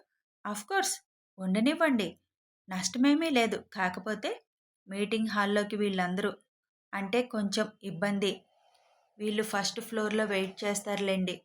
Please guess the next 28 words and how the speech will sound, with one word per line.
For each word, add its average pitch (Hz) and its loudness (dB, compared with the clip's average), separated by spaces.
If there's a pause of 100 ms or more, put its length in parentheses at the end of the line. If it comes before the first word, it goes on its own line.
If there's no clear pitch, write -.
(440)
మనది 226 0
సెకండ్ 214 -2
ఫ్లోర్లో 214 0
కదా 202 -2
మీటింగ్" 208 -4
అని 202 -2 (580)
ఫస్ట్ 214 2
ఫ్లోర్కి 214 0
తీసుకువెళ్తాడు. 202 -2 (800)
ఫస్ట్ 208 -2
ఫ్లోర్లో 214 2
ఒక 202 2
పెద్ద 185 -6
హాల్ 196 2
ఉండడంతో, 196 -2 (600)
"మీరు 202 0 (440)
ఇందులో 202 2
వెయిట్ 196 4
చేయండి, 202 0 (480)
మీటింగ్ 214 0
అయిపోయాక 208 2
కాల్ 202 2
చేస్తాం, 202 2 (520)
మీరు 208 0
కూడా 220 2
పైకి 202 0
వద్దురు 202 -4
గాని" 196 -2